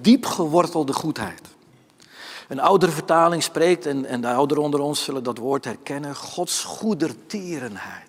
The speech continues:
Dat is echt zo'n woord wat niet veel meer gebruikt wordt. En waar het vroeger gebruikt wordt, werd dat bijna altijd gebruikt voor God alleen.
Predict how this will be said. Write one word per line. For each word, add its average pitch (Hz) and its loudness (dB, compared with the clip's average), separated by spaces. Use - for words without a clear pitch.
Dat 127 -18
is 135 -12
echt 175 0
zo'n 147 -4
woord 165 2
wat 135 -4
niet 156 -8
veel 147 -2
meer 127 -4
gebruikt 131 -6
wordt. 151 -6
En 131 -8
waar 127 -4
het 120 -8
vroeger 165 4
gebruikt 151 -2
wordt, 147 -2
werd 143 -4
dat 135 -6
bijna 202 2
altijd 185 0
gebruikt 170 -2
voor 180 -4
God 196 0
alleen. 170 -2